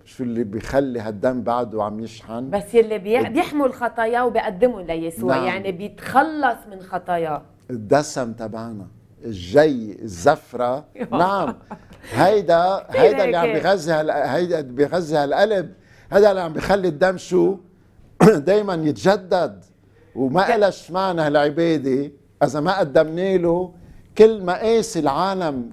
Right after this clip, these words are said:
Speaker 1: كل صعوباتهم، كل مشاكلهم، كل مأساتهم. القلب مثل مغناطيس بده يجذب بإكليل شوك كل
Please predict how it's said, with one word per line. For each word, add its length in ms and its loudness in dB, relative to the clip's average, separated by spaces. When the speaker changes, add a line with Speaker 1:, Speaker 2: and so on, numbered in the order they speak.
Speaker 1:
كل 340 2
صعوباتهم، 840 0
كل 160 -6
مشاكلهم، 720 -4
كل 160 4
مأساتهم. 880 2
القلب 640 2
مثل 360 0
مغناطيس 1080 -2
بده 200 0
يجذب 460 2
بإكليل 460 0
شوك 400 0
كل 680 4